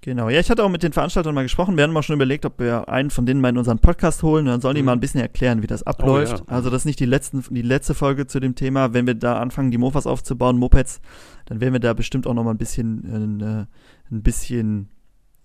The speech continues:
Speaker 1: äh, mehr zu erzählen. Was denkst du denn, sind so die, okay, wir haben jetzt gesagt, okay, es klingt jetzt so, als ob sie so das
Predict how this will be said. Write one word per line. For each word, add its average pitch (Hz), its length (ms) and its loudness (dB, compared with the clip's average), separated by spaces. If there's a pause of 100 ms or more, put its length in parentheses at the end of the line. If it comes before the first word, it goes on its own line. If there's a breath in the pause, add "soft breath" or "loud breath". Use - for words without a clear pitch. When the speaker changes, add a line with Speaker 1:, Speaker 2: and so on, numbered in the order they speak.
(280)
Speaker 1:
äh, 104 240 -6
mehr 127 460 0 (140)
zu - 160 -2
erzählen. 117 500 2
Was 143 120 2
denkst 185 220 -2
du 175 140 4
denn, 151 300 -2
sind 156 200 -4
so 156 100 0
die, 139 300 -4 (460)
okay, - 240 -2
wir - 20 2
haben 139 100 0
jetzt 147 140 -6
gesagt, 135 340 -4
okay, 131 480 -6
es - 140 -8
klingt 220 220 -6
jetzt 185 140 -2
so, 160 80 0
als 151 120 -2
ob 135 80 0
sie 180 440 -2 (680 soft breath)
so 123 140 -2
das - 400 -6